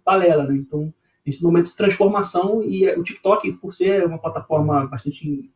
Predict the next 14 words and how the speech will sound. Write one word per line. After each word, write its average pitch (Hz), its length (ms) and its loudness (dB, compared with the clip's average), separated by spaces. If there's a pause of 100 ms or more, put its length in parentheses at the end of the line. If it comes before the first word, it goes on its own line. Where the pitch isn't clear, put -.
(140)
é, - 80 -8
acessível, 180 580 0
né, 151 80 0
inclusiva, 147 500 0
a 170 40 0
gente - 400 -18
consegue 170 300 4
levar 175 320 4
essa 180 160 -2
mensagem 175 480 -2
adiante 165 340 -2
pra 170 100 -14
mais 165 140 -6
pessoas. 151 500 -4